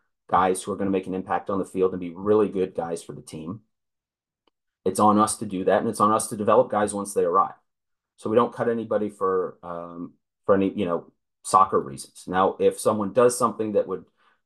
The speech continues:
get you kicked out of any team or organization, if it's disciplinary or, you know, academically,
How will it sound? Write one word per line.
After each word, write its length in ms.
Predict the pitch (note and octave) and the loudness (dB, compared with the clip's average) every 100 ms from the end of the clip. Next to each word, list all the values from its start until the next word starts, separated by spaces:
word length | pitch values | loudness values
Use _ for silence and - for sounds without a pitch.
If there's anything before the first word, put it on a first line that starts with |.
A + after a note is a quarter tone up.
| - | -4
get 180 | G2+ F#2+ | -4 -2
you 60 | |
kicked 240 | - A2+ G2+ | -8 -2 2
out 120 | G2 | 2
of 80 | G#2 | 4
any 220 | B2 A2+ | 4 2
team 300 | - B2 A#2 | 0 2 2
or 80 | G2+ | 2
organization, 640 | G2+ G2 F2 D#2 C#2 - | 0 -4 -6 -10 -10 -14
if 120 | - | -10
it's 180 | D#2+ - | -10 -6
disciplinary 760 | C#3 B2 - G#2 G2+ G2 F#2+ F2+ | -4 -2 0 0 2 4 4 2
or, 180 | E2 D#2+ - | -2 -8 -16
you 120 | E2+ | -14
know, 180 | D#2 C#2 - | -8 -6 -6
academically, 840 | - D#2+ A2+ A2 G#2 F#2+ F#2 F2 | -10 2 2 2 0 -2 -2 -6